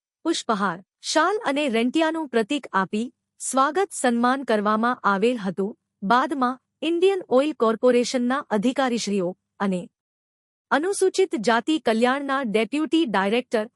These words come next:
માન્ય શ્રી આનંદબા ખાચર સાહેબના હસ્તે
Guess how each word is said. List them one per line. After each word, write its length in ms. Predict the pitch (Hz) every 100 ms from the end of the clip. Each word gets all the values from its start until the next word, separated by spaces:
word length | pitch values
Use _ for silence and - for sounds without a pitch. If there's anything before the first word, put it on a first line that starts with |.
| _ - 220
માન્ય 380 | 269 349 359 359
શ્રી 240 | 294 320 - 226
આનંદબા 440 | 233 294 302 269 294 -
ખાચર 320 | 214 214 269 233
સાહેબના 540 | 214 185 233 226 247 240
હસ્તે 340 | 214 - 208